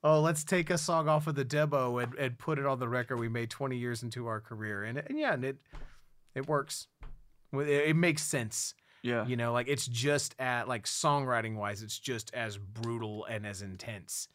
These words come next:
Speaker 1: as everything here. The only thing that was holding it up was recording quality.
Speaker 2: Right.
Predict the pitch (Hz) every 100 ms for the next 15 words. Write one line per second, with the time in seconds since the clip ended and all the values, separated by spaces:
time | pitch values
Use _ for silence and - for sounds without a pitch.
0 | - - _ - 104 110 104 101 110 95
1 | 110 95 104 110 104 101 - 107 101 95
2 | 95 _ _ _ _ _ 107 98 95 -
3 | _ _ _ 110 107 - 117 104 98 95
4 | 92 90 101 90 87 - - _ 107 107
5 | - 107 92 92 - 57 - - - -
6 | _ _ - 107 113 87